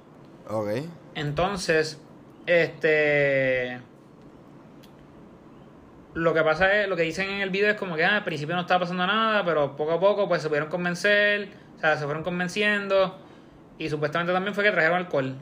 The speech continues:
Speaker 2: y algunas eran underage.
Speaker 1: No.
Speaker 2: O sea, tenían, tenían,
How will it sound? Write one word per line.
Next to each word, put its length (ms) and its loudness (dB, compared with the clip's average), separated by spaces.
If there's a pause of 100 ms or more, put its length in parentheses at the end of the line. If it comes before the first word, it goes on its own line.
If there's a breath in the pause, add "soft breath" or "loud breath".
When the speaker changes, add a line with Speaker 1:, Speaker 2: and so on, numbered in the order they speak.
Speaker 2:
y 60 -12
algunas 340 -4
eran 300 0
underage. 680 -4 (460)
Speaker 1:
No. 300 0
Speaker 2:
O 60 4
sea, 100 4
tenían, 360 -2
tenían, 380 -4